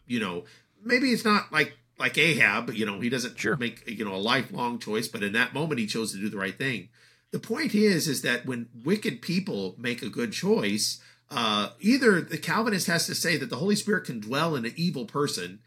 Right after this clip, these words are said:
Speaker 1: which is contrary to a lot of the things the New Testament tells us, or they're going to have to acknowledge that an evil
Speaker 2: Mm-hmm.
Speaker 1: person can make a righteous decision. Uh,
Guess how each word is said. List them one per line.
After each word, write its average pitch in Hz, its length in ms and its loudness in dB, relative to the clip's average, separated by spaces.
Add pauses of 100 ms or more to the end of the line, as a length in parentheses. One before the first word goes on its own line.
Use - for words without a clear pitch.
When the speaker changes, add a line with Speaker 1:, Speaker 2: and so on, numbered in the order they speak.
(240)
Speaker 1:
which 123 220 -6
is 110 120 -4
contrary 143 640 0
to 95 440 -4
a 90 60 -14
lot 123 300 -2
of 185 80 0
the 160 80 -2
things 156 260 -2
the 143 60 -2
New 139 140 -2
Testament 151 420 -4
tells 92 260 -6
us, 95 180 -8 (360)
or 180 300 6
they're 139 200 2
going 170 220 -2
to 147 60 4
have 135 100 2
to 117 80 -4
acknowledge 151 440 -4
that 104 140 -2
an 113 120 -4
evil 185 260 2
Speaker 2:
Mm-hmm. 107 140 2
Speaker 1:
person 107 300 0
can 113 220 -10
make 156 380 -2
a 117 100 -6
righteous 117 480 -4
decision. 101 560 -6 (460)
Uh, 98 360 -6